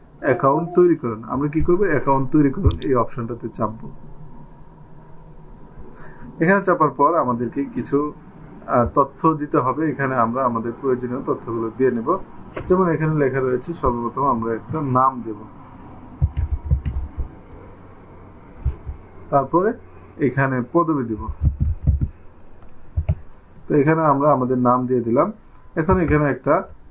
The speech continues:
ইউজার নেম দিতে হবে। ইউজার নেম আপনাকে Google by default একটা দেখাবে যে আপনি এটা নিতে পারেন। অনেক সময় আপনার এটা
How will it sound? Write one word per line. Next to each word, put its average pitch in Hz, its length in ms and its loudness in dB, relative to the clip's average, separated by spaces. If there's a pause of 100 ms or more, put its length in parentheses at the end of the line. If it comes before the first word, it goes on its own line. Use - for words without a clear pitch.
(100)
ইউজার 175 500 4
নেম 135 340 2
দিতে 151 220 2
হবে। 113 300 -2 (640)
ইউজার 156 300 8
নেম 170 240 2
আপনাকে 127 560 2
Google 143 320 6 (480)
by 131 120 6 (100)
default 151 380 2
একটা 135 220 0
দেখাবে 127 520 2
যে 131 140 0
আপনি 120 240 0
এটা 127 440 0
নিতে 135 320 2
পারেন। 135 300 0 (540)
অনেক 175 340 4
সময় 165 220 4
আপনার 135 360 0
এটা 123 220 -2